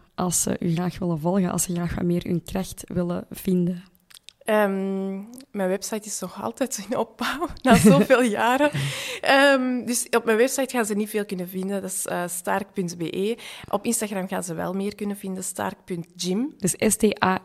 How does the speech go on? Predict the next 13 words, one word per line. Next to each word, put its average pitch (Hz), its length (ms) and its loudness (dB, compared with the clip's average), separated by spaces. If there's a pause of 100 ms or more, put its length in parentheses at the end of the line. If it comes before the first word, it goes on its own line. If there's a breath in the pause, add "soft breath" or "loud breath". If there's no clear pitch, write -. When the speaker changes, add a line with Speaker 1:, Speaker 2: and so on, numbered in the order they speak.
Speaker 1:
E? 202 280 0 (200)
Speaker 2:
Stark, 202 460 -6
S 214 220 -6
T - 320 -8
A 202 280 -2
E 190 160 -6 (100)
R - 160 -10 (100)
K, - 80 -10 (280)
Stark. - 640 -6
Dus 190 120 -6
Speaker 1:
En - 60 -4
Speaker 2:
sterk - 280 4
Speaker 1:
dan 185 200 4